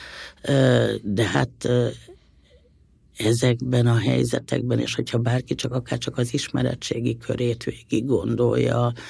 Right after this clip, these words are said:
hogy abban milyen lakhatási krízis helyzetek voltak,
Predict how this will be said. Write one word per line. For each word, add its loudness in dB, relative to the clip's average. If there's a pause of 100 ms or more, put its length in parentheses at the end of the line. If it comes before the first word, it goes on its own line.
(220)
hogy 2
abban 2
milyen 2
lakhatási -4
krízis -4
helyzetek -4
voltak, -2